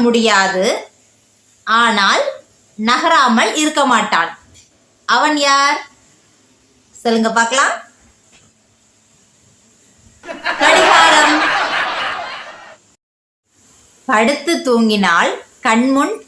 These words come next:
ஆடும், விழித்தால் மறைந்து ஓடும். அது என்ன? சொல்லுங்க பார்க்கலாம். கனவு.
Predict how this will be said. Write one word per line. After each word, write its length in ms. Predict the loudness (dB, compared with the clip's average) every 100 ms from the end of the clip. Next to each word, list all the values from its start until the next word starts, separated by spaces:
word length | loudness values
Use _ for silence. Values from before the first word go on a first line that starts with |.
| 0 0
ஆடும், 340 | 0 -2 -4 -6 _ _ _ _ _ _ _ _ _ _ -6
விழித்தால் 640 | -2 -2 -4 0 2 2 -2 -8 -20 _ -6 -2
மறைந்து 420 | 0 0 -2 -2 0
ஓடும். 280 | 0 0 -4 -10 _ _ _ _ _ _ _ _ _ _ _ _ _ _ _ _ _ -4
அது 140 | -2 0
என்ன? 160 | 0 0 0 0 -2 -6 -16 _ _ _ _ _ _ _ _ _ _ _ _ _ _ _ _ _ _ _ -6
சொல்லுங்க 280 | -2 0 0 -2
பார்க்கலாம். 380 | -2 0 -2 -4 -12 -20 -20 _ _ _ _ _ _ _ -18 -10 -8 0
கனவு. 480 | 2 4 4 4 4